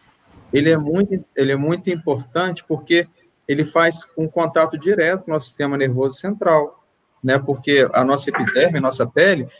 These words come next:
é como se fosse o teclado do computador. E o nosso cérebro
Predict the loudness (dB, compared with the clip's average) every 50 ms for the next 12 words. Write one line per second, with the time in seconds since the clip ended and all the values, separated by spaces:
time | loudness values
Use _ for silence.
0 | _ -4 -2 0 2 2 0 2 2 2 2 2 0 -2 0 0 0 0 2 2
1 | 2 2 2 2 0 -2 -2 -2 -4 -4 -4 -2 2 2 2 2 2 0 -2 -2
2 | -4 -6 _ _ _ _ -4 -2 0 2 2 2 0 -4 -8 -8 -4 0 2 2
3 | 4 4 2 0 -2 -2 -6 -8 -10